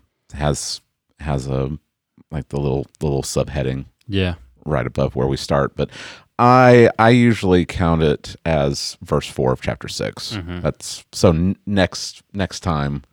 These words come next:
Speaker 1: we'll actually get into the warning passage. I call this the prelude to the
Speaker 2: Okay.
Speaker 1: warning passage.
Speaker 2: All right.
Speaker 1: It's connected. I mean, you, you can't, uh,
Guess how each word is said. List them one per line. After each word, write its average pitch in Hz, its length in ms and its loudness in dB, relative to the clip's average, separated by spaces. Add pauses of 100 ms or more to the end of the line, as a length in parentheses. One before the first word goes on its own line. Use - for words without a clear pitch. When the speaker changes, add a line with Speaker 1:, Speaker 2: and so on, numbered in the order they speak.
(340)
Speaker 1:
we'll 82 260 -2
actually 76 380 -4
get 73 180 -4
into 71 200 -6
the 69 120 -2
warning 78 300 0
passage. 73 580 -4
I 110 80 2
call 95 240 2
this 80 240 0
the - 80 -8
prelude 67 600 -4 (460)
to - 160 -4
the 71 120 -4
Speaker 2:
Okay. - 80 -4
Speaker 1:
warning 67 180 -2
passage. - 580 -10 (120)
Speaker 2:
All 90 60 -6
right. 113 240 -4 (380)
Speaker 1:
It's - 180 2
connected. 101 520 4 (160)
I 92 80 -4
mean, 92 200 2
you, 95 220 2 (520)
you 104 160 2
can't, 101 440 2
uh, 87 320 6